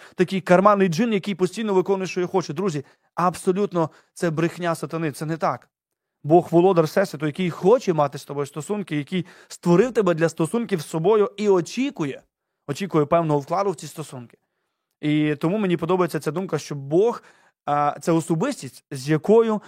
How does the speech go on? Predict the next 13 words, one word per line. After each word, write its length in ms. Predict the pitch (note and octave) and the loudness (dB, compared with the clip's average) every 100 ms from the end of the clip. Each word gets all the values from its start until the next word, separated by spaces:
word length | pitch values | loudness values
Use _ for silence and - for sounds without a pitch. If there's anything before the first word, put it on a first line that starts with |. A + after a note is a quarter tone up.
| - - | -12 2
ми 180 | F3+ | 4
можемо 520 | F3+ F3+ A#3 G#3 F3+ E3 | 4 4 4 4 0 -2
і 80 | |
повинні 360 | D#3+ D#3+ F#3+ E3+ | -2 -2 -2 0
мати 240 | E3+ E3+ | 0 0
стосунки, 520 | D#3+ F3 A3 A#3+ G3 F#3 | -6 -8 -6 -6 -4 -6
які 240 | F#3 A3+ | -4 -6
не 120 | A3 | -6
є 160 | A3 A3 | -4 -2
статичними, 640 | - G#3 B3+ - D3+ C#3+ | -4 -4 -6 -8 -8 -6
які 200 | C#3+ F3+ | -6 -6
постійно 420 | F3 E3 E3 D#3 | -4 -4 -6 -4
розвиваються 680 | F3 E3 F3+ A3+ B3+ F3+ D3 | -2 0 0 0 -2 -8 -10